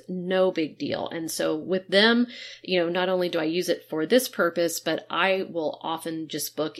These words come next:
any deal that I see at a destination we might wanna go to if I have the points, knowing that if we end up not wanting to take that, I can just cancel it and it's not a problem.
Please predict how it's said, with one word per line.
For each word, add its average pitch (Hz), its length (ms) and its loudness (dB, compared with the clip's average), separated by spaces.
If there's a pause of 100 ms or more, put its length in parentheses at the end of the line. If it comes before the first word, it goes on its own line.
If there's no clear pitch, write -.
(120)
any 208 280 2
deal 175 420 0
that 170 140 0
I 151 180 -2
see 185 560 -4
at 151 120 -8
a 147 60 -8
destination 165 680 -4
we 165 120 -6
might 165 480 0
wanna 185 220 0
go 180 240 2
to 277 280 -2
if 220 160 -2
I 151 80 0
have 160 280 -4
the 170 80 -2
points, 254 500 -4 (360)
knowing 185 400 2
that 175 140 0
if 160 240 -6 (100)
we 165 140 0
end 165 120 -2
up 151 140 -6
not 156 340 -2
wanting 160 280 -2
to 160 100 -10
take - 320 -6
that, 196 300 -2 (540)
I - 60 -8
can 160 140 -6
just 160 200 -4
cancel 208 460 -2
it - 100 0
and 170 120 -2
it's 151 180 -6
not 147 220 -2
a - 20 -4
problem. - 680 -4